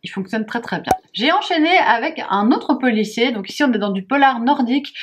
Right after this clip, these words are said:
J'ai lu L'Enfant Étoile de Catherine Engberg, que j'ai reçu de la part des éditions Fleuve. C'est la première fois que je recevais un service presse des éditions Fleuve, donc,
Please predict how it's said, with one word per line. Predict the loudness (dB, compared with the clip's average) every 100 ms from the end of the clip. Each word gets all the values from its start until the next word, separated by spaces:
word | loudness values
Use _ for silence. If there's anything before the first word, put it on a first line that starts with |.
| -14 -8
J'ai | -2 2
lu | 2 4
L'Enfant | 4 4 0
Étoile | 2 2 2
de | 0
Catherine | 0 0 0 0
Engberg, | 2 4 2 2 -6
que | -4
j'ai | 0
reçu | -2 -2
de | 0
la | 0
part | 2 2
des | 2 -2
éditions | -2 -4 -4 -6
Fleuve. | -6 -4 -2 0 -2 -6 -10 -16 -18
C'est | -2 0
la | 4
première | 4
fois | 4 0
que |
je | 0
recevais | -4 -4 0
un | 2 2 0
service | -4 -8 -4
presse | -2 -2
des | -2
éditions | -2 -2 -6 -6
Fleuve, | -2 -2 -2
donc, | -8